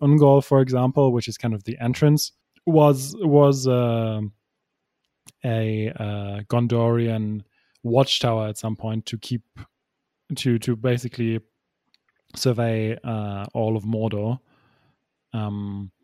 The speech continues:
but then eventually, uh, the Gondorians didn't really pay much attention, and Sauron amassed, uh, an army and took everything over back again, and then he was too powerful to just, like, be defeated all, all at once. And obvious-, also, like, everybody else didn't really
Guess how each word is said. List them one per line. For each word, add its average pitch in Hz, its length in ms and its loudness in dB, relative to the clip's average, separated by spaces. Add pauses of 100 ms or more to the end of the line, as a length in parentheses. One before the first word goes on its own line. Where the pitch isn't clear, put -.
(220)
but 113 120 -6
then 113 160 -2
eventually, 113 880 -4
uh, 110 260 -6
the 113 100 -4
Gondorians 110 460 -4
didn't 113 220 -4
really 113 180 -2
pay 120 200 -4
much 113 200 -4
attention, 156 400 2
and 113 380 -4 (640)
Sauron 131 540 4
amassed, - 800 -4 (480)
uh, 113 360 -6
an 135 120 -6
army 160 460 6
and 127 160 2
took 135 200 2
everything 120 420 -2
over 120 280 0
back 113 200 -4
again, 110 320 -4
and 107 100 -6
then 110 120 -2
he 113 80 0
was 107 180 -2
too - 140 -4
powerful 107 380 -8
to 104 120 -12
just, 98 400 -14
like, - 320 -18 (840)
be 123 100 -4
defeated 110 420 -4
all, 104 460 -4
all 107 140 -6
at 117 80 -8
once. 107 320 -6
And 110 100 -8
obvious-, 110 340 -6 (100)
also, 117 440 -2
like, 107 160 -4
everybody 123 380 0
else 117 260 -2
didn't 117 260 -2
really 110 360 0